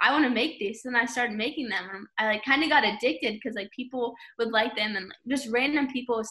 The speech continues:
like, and comment on them. And I'm like, "Okay, like, maybe I can do something with this." So it was fun. And I think this whole coronavirus really, um, just brings people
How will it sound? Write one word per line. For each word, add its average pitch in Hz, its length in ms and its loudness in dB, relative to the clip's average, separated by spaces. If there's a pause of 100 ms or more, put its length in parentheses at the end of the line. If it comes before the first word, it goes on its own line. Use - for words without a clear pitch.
like, 220 180 -4
and 214 180 -10
comment 208 380 -2
on 196 100 -8
them. 190 140 -6
And 190 120 -12
I'm 202 100 -12
like, 185 160 -14 (340)
"Okay, 254 340 -4
like, 240 220 -6 (160)
maybe 302 260 0
I 339 100 2
can 339 140 0
do 359 120 2
something 359 420 -2
with - 160 -16
this." - 240 -8
So 190 260 -2 (380)
it 311 80 4
was 381 140 2
fun. 220 360 2
And 196 380 -6
I 247 100 6
think 226 400 -4
this 226 300 -6
whole 226 280 -4
coronavirus 208 640 -2
really, 208 380 -4 (300)
um, 214 440 -6 (540)
just 226 220 -6 (340)
brings 220 220 -4
people 220 440 -8